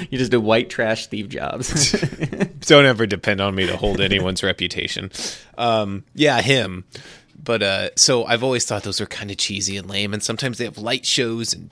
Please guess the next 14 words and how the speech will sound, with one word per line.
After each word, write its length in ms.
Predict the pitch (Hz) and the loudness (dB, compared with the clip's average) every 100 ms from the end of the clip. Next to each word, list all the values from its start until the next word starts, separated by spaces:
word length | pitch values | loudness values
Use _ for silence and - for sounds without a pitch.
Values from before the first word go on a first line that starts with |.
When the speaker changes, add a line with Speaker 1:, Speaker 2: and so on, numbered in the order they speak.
| - | -12
Speaker 2:
and 260 | 107 101 - | -12 -10 -10
music, 600 | 104 123 127 117 131 - | -6 -2 0 2 2 0
and 120 | 101 | -8
I 40 | 101 | -8
was 140 | - | -6
like, 160 | 101 95 | -6 -6
"Ah." 360 | 90 92 95 - - - - - | -6 -4 -4 -6 -14 -20 -6 2
But 80 | |
I 60 | 117 | 2
watched 340 | 107 104 - | 2 0 -2
this 180 | 98 - | -6 -6
one, 180 | - - _ _ _ _ | -8 -14 _ _ _ _
and, 420 | 110 104 101 98 | -2 -2 -2 -6
uh, 300 | 98 98 98 | -6 -6 -8